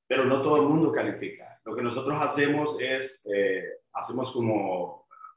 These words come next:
eh, necesitamos ver, hacemos un análisis del recibo de la luz cuál es el, el consumo que está teniendo,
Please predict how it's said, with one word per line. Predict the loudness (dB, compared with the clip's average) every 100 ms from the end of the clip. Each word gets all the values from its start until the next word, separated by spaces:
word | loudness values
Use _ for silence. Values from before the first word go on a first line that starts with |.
| _ -20
eh, | -20 _ _ _
necesitamos | -2 0 0 0 2 4 2 2
ver, | 4 4 2 -2 -10 _ _ _
hacemos | -4 2 6 8
un | 8
análisis | 8 8 8 6 4 2 -6 _
del | 0 2 2 0
recibo | -4 0 4 4
de | 4
la | 2
luz | 2 2 -2 _ _ _ -2
cuál | 2 2
es | 2
el, | 0 -2 -4
el | -2 -2 -2 -2
consumo | -2 -2 4 6 6 4
que | 2
está | 2 2
teniendo, | 4 6 8 6 4 2 0